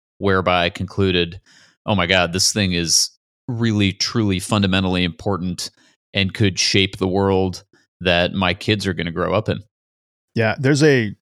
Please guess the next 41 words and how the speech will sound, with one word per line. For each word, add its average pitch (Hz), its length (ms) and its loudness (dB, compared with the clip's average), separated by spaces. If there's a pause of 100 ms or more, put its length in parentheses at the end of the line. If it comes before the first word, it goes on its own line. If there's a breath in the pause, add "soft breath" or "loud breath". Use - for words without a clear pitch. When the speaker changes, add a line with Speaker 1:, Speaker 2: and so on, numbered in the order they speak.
(500)
Speaker 2:
so 120 180 0
just 113 280 -2
jamming 120 360 2
on 98 140 -2
this, 107 240 -2
there's 110 200 -2
a 113 60 -4
quote 117 340 0
I 101 80 -2
had 101 180 -2
written 101 220 -4
down 98 340 -2 (680)
on 120 120 2
this 123 120 2
exact 120 380 2
topic 117 340 2
from 117 160 0
your 113 80 2
book. 104 300 0 (220)
And 117 140 0
the 123 60 2
quote 127 220 4
is, 117 280 0 (440)
"A 139 40 2
single 180 360 6
exposure, 123 560 4
however, 110 680 2
is 113 200 -2
not 117 260 4
enough 131 240 0
to 127 100 0
infect 113 420 0
someone 107 300 0
with 107 140 -2
the 110 60 -4
Bitcoin 110 420 0
disease. 101 540 -2 (440)
Only 151 260 4
education 135 600 2
and 131 140 2
research 113 580 0